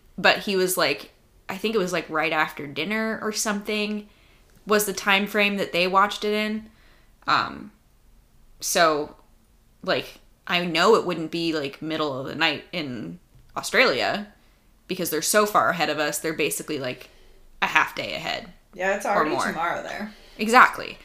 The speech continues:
Speaker 1: So, like,
Speaker 2: They're, like, eating lunch right now.
Speaker 1: That's so weird to think about. I
Speaker 2: Probably.
Speaker 1: bet it's, like, a Vegemite sandwich.
Speaker 2: Wow, stereotypes much.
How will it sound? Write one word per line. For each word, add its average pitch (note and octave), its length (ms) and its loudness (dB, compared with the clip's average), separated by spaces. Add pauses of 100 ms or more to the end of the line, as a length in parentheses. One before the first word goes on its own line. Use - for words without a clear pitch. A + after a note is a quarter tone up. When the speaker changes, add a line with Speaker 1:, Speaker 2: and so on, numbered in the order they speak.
(140)
Speaker 1:
So, G3+ 240 4
like, E3 360 2 (260)
Speaker 2:
They're, F3 140 -10
like, A3+ 200 -6
eating F3+ 300 -10
lunch D#3 280 -16
right - 140 -18
now. - 180 -16 (560)
Speaker 1:
That's G#3+ 240 -4
so F#3 180 -4
weird F3 240 -8
to F3 40 -14
think E3+ 180 -12
about. F3+ 300 -4
I F#3+ 40 -14 (260)
Speaker 2:
Probably. D#3+ 220 -2
Speaker 1:
bet F#3+ 160 4
it's, F#3+ 140 2
like, G3+ 140 -2
a F#3+ 80 -2
Vegemite - 540 -8
sandwich. - 600 -10 (560)
Speaker 2:
Wow, F#3+ 380 4
stereotypes A#3 1080 4
much. G#3+ 480 2